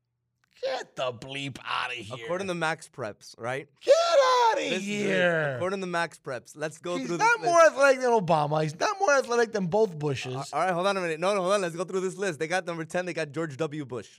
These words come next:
Speaker 1: Oh, no.
Speaker 2: <laughs>
Speaker 1: George played in Yale! Get outta here.
Speaker 2: Number
Speaker 1: No,
Speaker 2: nine.
Speaker 1: no, that's W or the old man?
Speaker 2: W, W.
Speaker 1: Oh, W was pretty athletic. Go ahead.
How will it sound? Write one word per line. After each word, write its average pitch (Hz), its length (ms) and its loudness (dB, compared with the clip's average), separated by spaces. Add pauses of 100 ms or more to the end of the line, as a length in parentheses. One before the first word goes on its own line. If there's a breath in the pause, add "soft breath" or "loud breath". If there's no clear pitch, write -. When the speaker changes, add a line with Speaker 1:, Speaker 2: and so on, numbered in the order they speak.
(120)
Speaker 1:
Oh, 440 380 4
no. 330 640 8
Speaker 2:
<laughs> 285 100 2
Speaker 1:
George 539 280 2
played 554 180 0
in 539 640 2
Yale! 302 160 6
Get 466 160 -6
outta 523 480 0
here. 240 200 -2
Speaker 2:
Number 208 200 -2
Speaker 1:
No, 214 200 2
Speaker 2:
nine. 269 80 6
Speaker 1:
no, 262 180 6
that's 233 240 4
W 320 420 6
or 269 140 4
the 247 100 0
old 214 200 6
man? 147 280 0
Speaker 2:
W, 151 300 -2
W. 117 400 -6
Speaker 1:
Oh, 170 80 4
W 370 400 0
was 226 160 -2
pretty 139 280 -6
athletic. 107 500 -12
Go - 80 0
ahead. 143 260 -4